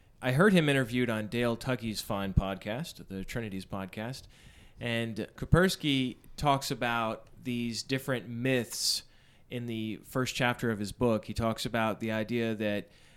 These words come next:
ever since the Catholic Inquisition tortured Galileo, science and religion have been at war, or the second one he mentions is that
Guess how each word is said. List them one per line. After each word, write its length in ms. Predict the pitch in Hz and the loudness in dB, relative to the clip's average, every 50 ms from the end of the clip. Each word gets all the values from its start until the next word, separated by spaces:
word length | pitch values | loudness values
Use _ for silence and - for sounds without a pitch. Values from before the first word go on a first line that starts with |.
| - - | -2 4
ever 240 | - 156 151 160 165 | 6 6 6 6 6
since 600 | 147 - - - 160 151 147 143 131 - - - - - - - - - - - - - _ - - - - | 4 6 6 6 6 6 4 2 0 -2 -4 -4 -8 -12 -16 -18 -20 -20 -20 -20 -20 -20 _ -20 -14 -8 -8
the 80 | 135 | -6
Catholic 460 | 135 - 143 143 147 139 - 147 139 - | 2 6 6 6 6 6 2 -2 -2 -2
Inquisition 680 | 151 151 135 143 139 120 117 143 139 - - 131 120 | -2 -2 -2 -2 -2 0 2 2 2 2 0 -2 -2
tortured 440 | - - 147 143 139 - 139 123 - | 0 0 2 2 2 0 -2 -2 2
Galileo, 760 | 135 131 131 131 127 127 127 127 131 131 127 123 120 117 113 | 4 4 6 6 6 6 8 8 8 8 8 8 6 4 2
science 600 | - - - 123 123 123 123 123 120 117 - - | 0 0 2 2 2 2 0 -2 -2 -4 -6 -6
and 160 | 113 117 110 | -6 -4 -2
religion 320 | 113 120 120 113 117 113 | 0 0 0 0 -2 -4
have 120 | 110 110 104 | -4 -2 -2
been 120 | 113 110 | -2 -2
at 100 | 107 101 | 0 -2
war, 800 | 98 107 113 120 123 120 117 117 113 110 110 110 110 110 107 - | 0 0 2 4 6 6 6 6 6 6 4 4 4 2 0 0
or 420 | - 107 110 107 107 104 101 101 98 | 0 0 0 2 2 2 2 0 0
the 100 | 92 104 | -2 -2
second 360 | - - 127 123 - 127 117 | 2 2 2 2 2 -2 -2
one 100 | 113 110 | -2 -2
he 80 | 110 110 | -4 -2
mentions 520 | 110 110 107 - - 117 110 110 101 107 | -4 -4 -4 -2 -2 -2 -2 -2 -2 -2
is 180 | 104 98 95 - | -2 -2 -2 0
that 300 | 107 104 104 101 - | 0 2 0 0 -2